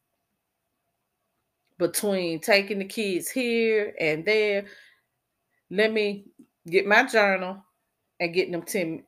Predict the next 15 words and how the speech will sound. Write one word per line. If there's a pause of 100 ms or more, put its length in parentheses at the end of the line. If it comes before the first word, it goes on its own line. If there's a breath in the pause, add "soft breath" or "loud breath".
(140)
and
write (260)
at
least
a
paragraph." (1700)
Before
you
know
it, (320)
you
will
have
a
book.